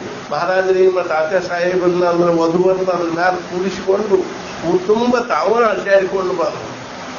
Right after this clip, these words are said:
ಗುರುಗಳು ಒಂದು ಸಲ ಸ್ವೀಕಾರ ಮಾಡಿದ್ರು ಅಂದ್ರೆ ತಮ್ಮ ಯಾರನ್ನ ಸ್ವೀಕಾರ ಮಾಡಿರ್ತಾರೋ ಆ ಶಿಷ್ಯನ ಸಲುವಾಗಿ ಏನೂ ಮಾಡ್ಲಿಕ್ಕೆ ಅವ್ರು ಹಿಂದೆ ಮುಂದೆ ಮಾಡೋದಿಲ್ಲ.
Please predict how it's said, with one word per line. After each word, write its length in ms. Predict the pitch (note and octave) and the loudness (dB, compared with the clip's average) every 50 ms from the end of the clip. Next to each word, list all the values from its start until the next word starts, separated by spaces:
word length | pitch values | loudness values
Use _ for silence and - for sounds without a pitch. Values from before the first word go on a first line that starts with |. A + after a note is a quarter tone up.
| B2+ B2+ C#3+ | -6 -2 0
ಗುರುಗಳು 600 | E3+ G3 G3 G3 G3+ G3 G3 G3 G3 G#3 G#3 G3 | 2 2 2 2 4 4 6 6 6 6 4 2
ಒಂದು 200 | F3 E3+ E3+ E3 | 2 2 0 0
ಸಲ 280 | - - E3 E3+ F3+ F3 | -2 -2 -2 0 0 0
ಸ್ವೀಕಾರ 600 | - - - D3+ E3 E3+ E3 G#3 G#3 A3+ A#3+ A#3 | -2 -4 -6 -6 -6 -4 -2 0 2 2 2 2
ಮಾಡಿದ್ರು 520 | A3+ F#3+ F#3 F#3 F3+ F3 E3+ E3 E3+ D#3+ | 0 0 0 2 2 2 2 2 2 2
ಅಂದ್ರೆ 300 | D#3+ D#3+ D#3 D#3 D3+ C3+ A#2 - - - - - - - - - - F3 | 2 0 0 -2 -2 -2 -4 -6 -10 -10 -10 -10 -12 -12 -14 -10 -8 -6
ತಮ್ಮ 360 | F3 F3+ F3+ F3 E3+ E3+ E3+ - C#3 D3 - - - - - - - - - - | -6 -4 -2 -2 -2 -2 -4 -6 -10 -10 -12 -12 -14 -16 -16 -16 -16 -16 -10 -6
ಯಾರನ್ನ 440 | D#3+ D#3+ F3 G3+ A3 A#3 A#3+ A#3+ A#3+ | -2 -2 0 0 0 0 0 2 0
ಸ್ವೀಕಾರ 560 | G3+ - - F#3+ G3+ G3+ G3+ A3 A3+ A#3 A#3 A#3+ | 0 0 -2 -4 -6 -4 -2 0 2 2 2 0
ಮಾಡಿರ್ತಾರೋ 460 | A#3 A3+ A3+ A3 G#3 - G#3+ G#3 G#3+ | 0 -2 -2 -2 -2 -2 0 0 2
ಆ 140 | G#3+ G#3 G3 | 2 0 0
ಶಿಷ್ಯನ 460 | F3+ - - G3 F#3 - - A#3 A#3+ A#3 - | -2 -4 -6 -8 -8 -8 -6 -4 -4 -4 -2
ಸಲುವಾಗಿ 500 | G#3 G3+ G3+ G#3 G#3 G#3 G3 G3+ E3+ E3+ | -2 -2 2 2 4 4 2 2 -2 -2
ಏನೂ 440 | E3+ F#3 G3+ G#3+ A3 A#3+ C4 C#4 C#4 | 0 0 2 2 2 2 2 2 2
ಮಾಡ್ಲಿಕ್ಕೆ 480 | B3+ A#3+ A3 A3 A3 G#3+ G#3+ G#3+ G#3+ G#3 | 2 2 2 0 2 2 0 0 2 0
ಅವ್ರು 180 | G#3 G3 F3+ | 0 0 0
ಹಿಂದೆ 200 | F3 F3 F3 F#3 | 0 0 0 0
ಮುಂದೆ 220 | F#3 F#3+ F#3 F3+ E3 | 0 0 0 0 0
ಮಾಡೋದಿಲ್ಲ. 420 | D#3+ D#3 D#3 D3 D3 C#3+ C3+ B2+ | -2 -2 0 0 -2 -2 -4 -6